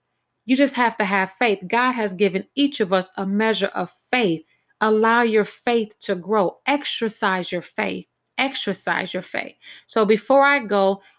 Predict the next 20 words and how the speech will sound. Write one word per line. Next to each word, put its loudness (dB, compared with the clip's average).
let 0
me -2
just -2
say 0
a 0
quick -8
prayer -4
for -10
you, -6
okay? 0
Lord, 2
I 2
thank -2
you -2
so -4
much -6
for -4
just -8
being -4
God. -2